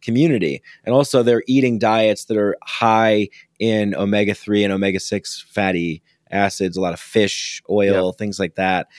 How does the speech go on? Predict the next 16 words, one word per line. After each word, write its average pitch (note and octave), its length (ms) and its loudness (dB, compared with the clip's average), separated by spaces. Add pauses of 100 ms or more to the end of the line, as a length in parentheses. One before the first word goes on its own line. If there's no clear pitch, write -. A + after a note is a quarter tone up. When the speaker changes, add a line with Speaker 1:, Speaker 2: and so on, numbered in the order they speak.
(300)
Speaker 1:
And, G2+ 320 2
you A2+ 60 0
know, F#2+ 80 0
you F#2 140 0
think G2 160 -4
about F#2+ 180 -2
Mediterranean G2 800 -2
food, G2 340 -2
you F2+ 40 -10
think F#2 140 -10
about F2 200 -6
Japanese F#2 600 -4
food, F#2 360 -4
Speaker 2:
Yep. - 60 -20 (120)
Speaker 1:
cuisine. F#2+ 460 -4 (460)
So, G#2 480 2